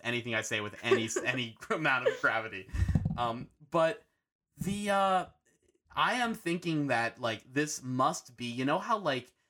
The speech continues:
Speaker 1: they talk about, like, you know how, like, ghost town, like, you know, how, like, they have, like, ghost tours in, like, Savannah,
Speaker 2: Yeah,
Speaker 1: Georgia
Speaker 2: yeah.
Speaker 1: or whatever?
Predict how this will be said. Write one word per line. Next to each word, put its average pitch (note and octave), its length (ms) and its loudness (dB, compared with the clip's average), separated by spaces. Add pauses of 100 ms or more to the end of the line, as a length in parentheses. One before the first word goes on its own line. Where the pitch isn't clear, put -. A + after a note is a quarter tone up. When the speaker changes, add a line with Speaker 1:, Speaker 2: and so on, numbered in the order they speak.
(180)
Speaker 1:
they A#2+ 120 -2
talk B2 280 -2
about, A#2 260 -2
like, G#2+ 180 -6
you C#3 60 -8
know E3 80 2
how, G3 80 6
like, C3 180 -4
ghost A#2+ 360 -2
town, A#2 580 0
like, G#2 300 -2 (320)
you B2 80 -2
know, G#2 260 0
how, B2 140 0
like, A2 180 -6 (140)
they B2 100 -4
have, A2 180 0
like, G2+ 160 -10
ghost A2+ 380 -6
tours A2+ 460 -2
in, G#2 100 -6
like, G#2 140 -6
Savannah, G2+ 420 -4
Speaker 2:
Yeah, A3 240 0
Speaker 1:
Georgia G3+ 140 4
Speaker 2:
yeah. G#2 100 2
Speaker 1:
or G#2 40 -2
whatever? G#2+ 480 0